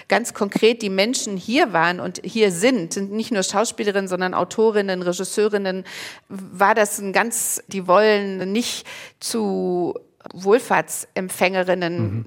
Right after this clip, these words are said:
Speaker 1: werden, sondern die wollen vor allen Dingen ihre Stimmen, dass ihre Stimmen gehört werden. Das ist, glaube ich, das Wichtigste. Und da war das dann so ein ganz normaler oder so ein ganz organischer Vorgang für uns. Wir haben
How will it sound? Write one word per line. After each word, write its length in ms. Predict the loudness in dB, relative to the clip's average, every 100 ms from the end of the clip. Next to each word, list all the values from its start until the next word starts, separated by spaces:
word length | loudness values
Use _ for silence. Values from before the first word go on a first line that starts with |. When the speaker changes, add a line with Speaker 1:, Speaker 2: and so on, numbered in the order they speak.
| _
Speaker 1:
werden, 420 | 0 6 6 4
sondern 300 | 2 0 0
die 160 | -4 2
wollen 460 | 4 6 4 0 -8 -14 -18 -20 -4
vor 240 | 2 4
allen 160 | 4 2
Dingen 140 | 0
ihre 180 | 0 0
Stimmen, 640 | 0 2 2 2 -4 -2 0
dass 160 | 0
ihre 160 | 0 -4
Stimmen 340 | 0 0 2
gehört 340 | 2 2 2 0
werden. 200 | -2 0
Das 140 | -2
ist, 120 | -2
glaube 160 | -2 -2
ich, 60 |
das 200 | -2 -4
Wichtigste. 520 | -6 -8 -8 -6 -4 -4
Und 220 | -4 -8 -4 2
da 120 | 4
war 120 | 4
das 140 | 2
dann 180 | -2 -4
so 80 | -2
ein 80 | -2
ganz 240 | -2 -2
normaler 560 | -2 2 2 6 4 2 -4 -14 -14 -14 -18 _ -2
oder 200 | 2 2
so 120 | 2
ein 100 | 2
ganz 540 | 2 0 -4 -6 -6 -8 -4
organischer 680 | 0 4 4 4 2 2 2
Vorgang 540 | 2 4 6 6 2 0
für 200 | -2 -2
uns. 480 | -2 -4 -8 -10 -12 -18 -8
Wir 180 | 0 2
haben 120 | 0